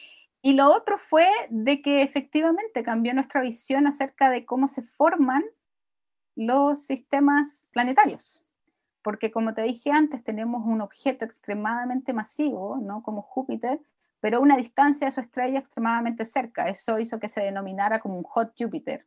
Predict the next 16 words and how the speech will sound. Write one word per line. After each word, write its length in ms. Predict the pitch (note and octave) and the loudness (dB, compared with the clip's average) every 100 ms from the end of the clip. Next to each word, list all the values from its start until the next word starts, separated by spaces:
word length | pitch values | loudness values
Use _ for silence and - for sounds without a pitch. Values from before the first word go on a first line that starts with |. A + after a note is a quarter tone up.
| - | -14
un 140 | F#3 | -14
Júpiter 420 | - A3 G#3 G3+ | -10 -6 -4 -4
caliente. 580 | - F#3+ G3 E3 - - _ _ _ _ _ | -6 -6 -6 -8 -14 -20 _ _ _ _ _
Y 560 | G#3+ A3 A3+ A#3+ B3+ - | 0 2 2 0 -4 -6
nació 400 | F#3 F3+ - A#3 | -8 -8 -4 -4
toda 220 | A3+ A3+ B3 | 2 2 2
esta 200 | - A#3 | 0 -2
nueva 340 | G#3+ A3 A3+ | -2 -2 -2
rama 460 | G#3+ A3 A#3+ A#3+ A#3+ | 2 0 0 -2 -2
de 640 | A3 A3+ A3+ A#3 A#3 - | -2 -2 -4 -6 -8 -6
planetas 540 | - G3 A3+ A3+ A#3 - | -2 0 0 0 -2 -4
extrasolares 720 | G3 - G3+ G3 G3 G#3 A3+ | -12 -10 -8 -2 0 0 -2
dentro 280 | G#3+ G#3 G#3+ | -6 -6 -6
de 60 | |
la 60 | G#3+ | -6
astronomía. 540 | - A3 B3+ A#3+ - | -8 -4 -2 -2 -6